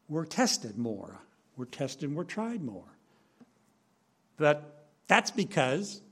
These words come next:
we are being judged now. First resurrection, those that rise in the first resurrection have been judged, or they wouldn't be in that resurrection. So we are being judged now. Their judgment will come later,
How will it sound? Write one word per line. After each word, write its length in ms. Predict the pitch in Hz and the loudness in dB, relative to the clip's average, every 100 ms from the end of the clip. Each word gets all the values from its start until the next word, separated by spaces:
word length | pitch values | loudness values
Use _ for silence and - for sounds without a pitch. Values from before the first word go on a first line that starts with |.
| _ _ _ _ _ _ _ - | _ _ _ _ _ _ _ -2
we 200 | 175 208 | 4 6
are 340 | 135 139 135 - | 8 6 2 0
being 220 | 156 160 | 0 0
judged 380 | 151 147 156 190 | 0 0 0 -4
now. 260 | 180 110 | -4 -6
First 320 | 110 156 135 | -2 -2 0
resurrection, 520 | 151 143 147 190 196 185 | 0 2 4 2 4 2
those 180 | 151 | 2
that 60 | 127 | 2
rise 340 | 135 147 156 | 4 6 6
in 100 | 143 | 2
the 60 | 127 | -2
first 260 | - 170 170 | 0 0 2
resurrection 520 | 160 147 160 185 214 | 0 2 2 2 2
have 220 | 147 170 | 4 4
been 160 | 180 190 | 4 4
judged, 320 | 185 220 202 | 4 4 4
or 100 | 180 | 2
they 80 | 196 | 4
wouldn't 240 | 214 208 | 2 2
be 120 | 220 | 2
in 100 | 202 | 2
that 180 | 143 117 | 0 -2
resurrection. 580 | 120 110 110 110 - - _ _ - - - | -4 -8 -10 -12 -12 -20 _ _ -20 -20 -14
So 160 | - 175 | 0 4
we 160 | 247 | 8
are 80 | 277 | 8
being 200 | 247 240 | 8 6
judged 300 | 233 226 156 | 6 4 4
now. 260 | 196 226 147 | 2 2 4
Their 200 | 196 277 | 4 6
judgment 440 | 269 240 185 220 | 6 6 6 4
will 80 | 202 | 4
come 240 | 208 196 | 4 4
later, 440 | 190 220 214 117 | 4 4 4 0